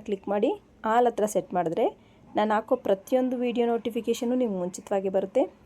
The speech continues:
ವಿಡಿಯೋ ಇಷ್ಟ ಆದರೆ ಲೈಕ್ ಮಾಡಿ. ಇನ್ನೂ ಹೆಚ್ಚು ಹೆಚ್ಚು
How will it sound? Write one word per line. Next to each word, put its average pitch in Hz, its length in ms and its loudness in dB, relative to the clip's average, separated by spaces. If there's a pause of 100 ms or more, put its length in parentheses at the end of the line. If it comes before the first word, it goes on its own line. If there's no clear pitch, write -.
(160)
ವಿಡಿಯೋ 190 300 4
ಇಷ್ಟ - 220 -10
ಆದರೆ 185 260 0
ಲೈಕ್ 196 260 -2
ಮಾಡಿ. 196 180 0 (520)
ಇನ್ನೂ 269 220 4
ಹೆಚ್ಚು 247 300 0
ಹೆಚ್ಚು 277 220 -2